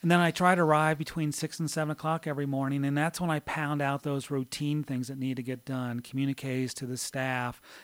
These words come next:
answering emails, which are hundreds on any given day, and starting through just the, the minutia of my job and those expectations about communications.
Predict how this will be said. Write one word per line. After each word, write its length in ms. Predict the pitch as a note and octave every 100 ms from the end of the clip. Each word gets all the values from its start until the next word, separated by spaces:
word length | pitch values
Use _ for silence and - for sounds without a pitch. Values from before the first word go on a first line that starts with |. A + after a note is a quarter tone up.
| -
answering 520 | C3 C3 C3+ - C#3
emails, 800 | D#3+ C#3 C#3+ C#3 B2+ B2 A#2+ A#2+
which 180 | C3+ -
are 120 | C3+
hundreds 580 | B2+ - D3+ D#3+ C3+ A#2+
on 140 | B2 A#2+
any 180 | A#2+
given 300 | A#2+ B2 A#2+
day, 340 | A#2+ A#2+ A#2+ A#2 - - - - -
and 160 | C3
starting 560 | - - D3 D3+ D#3+ C3+
through 400 | - D#3 E3 D3
just 380 | B2+ C3+ C3 -
the, 260 | A#2+ B2 - - - _
the 120 | -
minutia 920 | D3 D3 D#3+ G3 - D#3+ F#3+ G3+ E3 - -
of 320 | C#3 B2+ A#2+
my 220 | C#3 C#3
job 680 | C3 A#2+ C#3+ G3+ D#3+ C3+ C3+ - - - -
and 120 | C#3
those 160 | C3+
expectations 760 | C#3+ - C3+ - C#3+ D3 C#3+ C3+
about 220 | B2+ B2+
communications. 920 | - C3 B2+ - C3 C3 D3 E3+ D#3